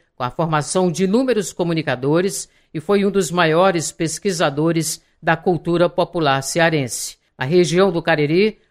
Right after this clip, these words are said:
o mestre da arte em couro, Expedito Celeiro, relatou que Gilmar pretendia fazer um livro sobre a história do artesão. Em Nova Olinda, a morte de Gilmar também foi lamentada pelo músico popular,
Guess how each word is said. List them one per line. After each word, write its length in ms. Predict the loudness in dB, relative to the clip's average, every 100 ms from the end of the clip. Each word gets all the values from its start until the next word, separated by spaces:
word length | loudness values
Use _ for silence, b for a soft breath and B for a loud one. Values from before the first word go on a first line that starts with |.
| _
o 80 | -4
mestre 500 | 2 2 2 -2 -4
da 160 | 0 2
arte 380 | 2 0 -4
em 100 | -4
couro, 420 | -2 0 2 2 0
Expedito 520 | -2 -6 -4 -4 -4
Celeiro, 560 | -4 -2 0 0 -2 b b
relatou 460 | 0 2 2 2 0
que 120 | 0
Gilmar 360 | 0 2 0
pretendia 440 | 0 0 0 0 0
fazer 320 | 0 0 -2
um 120 | 0
livro 400 | 0 0 0 -4
sobre 340 | -6 -4 -2 -2
a 60 |
história 400 | -4 -4 -2 -2
do 80 | -2
artesão. 640 | -4 -6 -4 -2 -2 -4 -10 _ _
Em 80 | -4
Nova 280 | 2 2 2
Olinda, 480 | 2 0 0 0 0
a 100 | -2
morte 360 | 0 -2 -2 -4
de 120 | -4
Gilmar 540 | -2 0 0 0 -2
também 400 | -8 -4 -2 -2
foi 220 | -4 -4
lamentada 760 | -2 -2 -4 0 0 2 -2 -2 b
pelo 180 | -6 -2
músico 540 | 2 2 2 0 -2 -4
popular, 800 | -2 -2 -2 2 2 2 -2